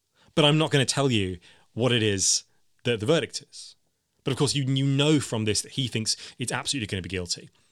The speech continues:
And you know that if he doesn't kind of, like, you know, say otherwise, then you can assume that it's guilt. And so these kind of winks,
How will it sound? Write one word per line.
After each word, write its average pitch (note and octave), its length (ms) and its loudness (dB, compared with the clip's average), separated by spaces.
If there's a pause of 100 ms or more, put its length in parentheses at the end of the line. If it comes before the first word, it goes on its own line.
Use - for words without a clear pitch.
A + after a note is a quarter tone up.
(260)
And C3 160 -2
you B2+ 60 0
know B2+ 160 2
that B2+ 100 -4
if G2 120 -8
he G#2 80 -6
doesn't A2 320 -4
kind F#2 160 -10
of, E2+ 80 -16
like, E2+ 260 -18 (300)
you - 80 -18
know, D#2 60 -20 (100)
say - 180 0
otherwise, C3+ 460 -4 (160)
then A#2 160 0
you A2+ 80 -2
can A#2 100 -2
assume A#2+ 380 2
that G2 120 -4
it's A2 120 -6
guilt. - 320 -16 (640)
And B2+ 80 2
so C3 140 4
these C3+ 260 2
kind C3+ 140 -2
of G#2 80 -8
winks, A#2 480 0